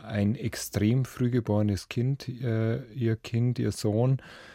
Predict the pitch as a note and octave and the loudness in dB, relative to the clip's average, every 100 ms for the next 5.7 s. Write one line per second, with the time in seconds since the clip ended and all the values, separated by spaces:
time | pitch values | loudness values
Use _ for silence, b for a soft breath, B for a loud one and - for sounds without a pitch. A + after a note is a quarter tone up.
0 | B - G#2+ - A#2+ A#2+ G#2+ A2 A2 G#2+ | B -4 -2 2 4 4 4 4 4 4
1 | A2+ - G#2 A2 C#3 D3+ - - G#2+ - | 0 0 2 4 2 0 -2 2 2 0
2 | - B2 B2+ A2 - A#2 A#2+ G#2+ G#2+ G#2+ | 0 0 2 -2 0 0 2 2 2 2
3 | A#2 A#2+ C#3 B2 G2 - - E2+ - F2+ | 0 2 2 2 2 -2 -8 -10 -8 -6
4 | F2+ - - G2 G2 F#2 G2+ E2+ F2+ F#2 | -6 -8 -2 0 2 0 0 0 0 -2
5 | F#2 - F2+ D#2+ G2 B2+ | -6 -6 -4 -4 -2 -2